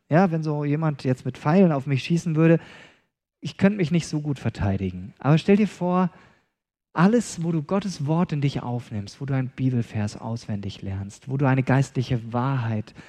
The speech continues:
tiefer verstehst, das lässt dein Schild des Glaubens wachsen,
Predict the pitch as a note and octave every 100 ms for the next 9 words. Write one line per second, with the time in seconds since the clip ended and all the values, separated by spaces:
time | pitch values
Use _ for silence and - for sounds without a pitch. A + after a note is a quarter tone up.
0 | - _ _ - C#3+ - B2 - A2+ -
1 | - C3 A#2 G#2 - - _ _ _ _
2 | _ _ - B2 C3 D3 F3 - B2+ B2
3 | A#2+ - F#3 G3+ F#3 C#3+ - B2+ B2+ C3+
4 | B2+ A2+ A2+ A2+ B2 - - G#2+ F#2